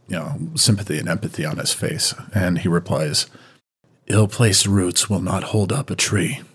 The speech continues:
We need to take our time and make sure that the roots are sturdy before we build on it. So the only thing that you can do, just as the wind goes through the trees, is take your own breath to steady yourself. So that way we can look for the right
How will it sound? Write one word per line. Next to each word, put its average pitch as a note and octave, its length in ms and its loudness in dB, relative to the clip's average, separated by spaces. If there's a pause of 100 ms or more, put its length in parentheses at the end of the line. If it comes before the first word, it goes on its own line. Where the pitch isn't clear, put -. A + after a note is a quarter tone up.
(480)
We G2 100 -10
need G2+ 180 0
to G2+ 80 -2
take A2 260 0
our G2+ 100 4
time G2+ 300 4
and F2+ 100 2
make E2+ 180 -2
sure G2+ 200 2
that F2+ 220 0
the F2 100 -8
roots F#2 260 -2
are G#2 60 -4
sturdy F2 420 2
before F#2 320 -6
we F2 160 -2
build F#2+ 240 -4
on F#2+ 160 -4
it. C3+ 160 -8
So - 340 0 (960)
the - 80 -10
only G#2 180 4
thing C3+ 180 6
that B2 180 6
you B2 80 4
can C#3 100 10
do, G#2 360 6 (400)
just - 260 0
as G2 180 2
the G2+ 80 0
wind G2+ 240 4
goes G2 220 0
through G#2 160 2
the A2 100 0
trees, - 380 -4
is - 140 0
take G#2 260 0
your G2+ 180 -2
own G#2+ 480 6
breath F#2+ 580 0
to - 100 -2
steady - 340 2
yourself. - 640 -2 (580)
So - 160 -4
that D#2 180 2
way F2+ 120 0
we F#2+ 140 0
can G#2+ 180 -2
look G2 160 0
for - 140 -4
the - 100 -2
right G2 280 -2